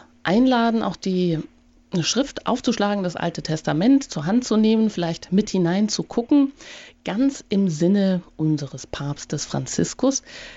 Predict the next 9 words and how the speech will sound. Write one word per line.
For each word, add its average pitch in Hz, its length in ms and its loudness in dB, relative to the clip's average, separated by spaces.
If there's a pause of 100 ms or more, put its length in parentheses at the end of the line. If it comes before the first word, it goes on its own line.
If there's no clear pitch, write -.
der 214 180 2
jüngst 190 300 0
ein 180 100 -2
apostolisches 170 840 -2
Schreiben 165 520 0
herausgegeben 180 840 0
hat, - 400 -4
Evangelii 160 800 2
Gaudium. 214 680 2